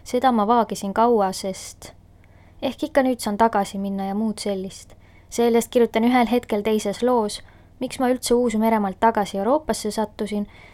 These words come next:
sest see polnud teps mitte minu plaanides. Täna, vaadates selle kasti sisu, muigan küll omaette, et see hindamatu väärtusega asjade kuhi läks lihtsalt ühele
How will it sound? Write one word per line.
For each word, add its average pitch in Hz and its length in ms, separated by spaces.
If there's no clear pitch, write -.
sest - 240
see 233 120
polnud 214 340
teps - 340
mitte 202 280
minu 202 200
plaanides. 190 680
Täna, 214 380
vaadates 208 540
selle 214 240
kasti 226 380
sisu, 254 340
muigan 214 460
küll 214 200
omaette, 190 580
et 196 140
see 196 300
hindamatu 214 560
väärtusega 208 640
asjade 240 420
kuhi 277 340
läks 214 240
lihtsalt 302 440
ühele 233 300